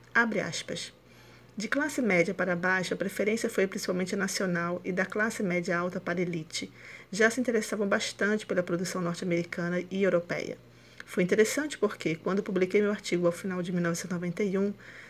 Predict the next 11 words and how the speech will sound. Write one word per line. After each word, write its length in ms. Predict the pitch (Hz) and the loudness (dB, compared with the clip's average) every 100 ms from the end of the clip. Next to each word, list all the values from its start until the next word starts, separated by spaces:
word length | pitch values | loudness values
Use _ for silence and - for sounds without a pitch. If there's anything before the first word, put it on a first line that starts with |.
| - | -8
sobre 420 | - 226 254 240 | 2 8 8 8
a 40 | |
proximidade 580 | 196 190 - 180 175 170 | 2 0 0 2 2 2
cultural, 600 | - 202 - 175 165 185 - - - - | -2 -6 -2 -2 -2 -6 -8 -20 -20 -12
já 160 | 180 208 | 0 4
notava 440 | 220 226 202 220 | 4 2 2 2
também 360 | 233 220 185 185 | 0 0 0 -2
em 40 | |
pesquisas 800 | 185 185 - - 185 180 196 - | -2 -2 -2 -2 0 0 -2 -2
no 140 | 180 | -4
Brasil 500 | 165 190 196 190 175 | 2 2 2 2 2